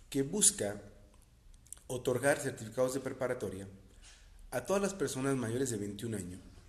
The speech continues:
que por diferentes circunstancias no lo han logrado obtener. Este examen,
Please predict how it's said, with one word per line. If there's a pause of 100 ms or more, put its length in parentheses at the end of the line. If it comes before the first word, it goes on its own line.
(440)
que
por
diferentes
circunstancias
no
lo
han
logrado
obtener. (1500)
Este
examen,